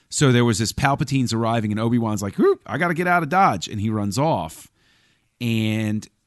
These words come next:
it was apparently Ewan McGregor who talked Lucas into not doing it that way. He said, "We have to leave it where Obi-Wan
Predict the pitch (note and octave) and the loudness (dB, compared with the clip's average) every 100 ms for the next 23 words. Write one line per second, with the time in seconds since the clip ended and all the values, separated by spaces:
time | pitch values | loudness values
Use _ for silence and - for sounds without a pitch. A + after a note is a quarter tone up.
0 | _ C3+ G#2+ A#2 G#2+ - D3 D#3 C3 G2+ | _ -6 -4 -2 -2 -2 -2 -2 -2 0
1 | C3 E3 A#2+ G2+ B2+ D#3+ A#2+ G2 A2+ G#2 | 0 0 -2 -2 -2 -2 -6 -6 -6 -6
2 | - - C#3 C#3 - G#2+ C3 D3 F#2+ - | -8 -4 -2 -2 -4 0 0 0 -6 -6
3 | - - - _ _ _ _ B2 A2+ A2+ | -6 -8 -12 _ _ _ _ -4 0 2
4 | G#2+ A#2+ - G#2 C3 B2 G2+ - D#2+ - | 2 -2 -2 2 2 2 -2 -10 -12 -12
5 | D2+ - _ _ _ _ - C3 - C#3 | -14 -16 _ _ _ _ -6 -4 -2 0
6 | A#2+ - _ _ _ _ _ - B2+ A2 | -2 -6 _ _ _ _ _ -8 -2 0
7 | C3 D3 - B2 C3+ D#3 A2+ G#2 - G#2+ | 2 0 0 0 2 2 0 -4 -8 -10
8 | - C3 C3+ C#3 B2 A#2 | -2 2 4 4 2 -2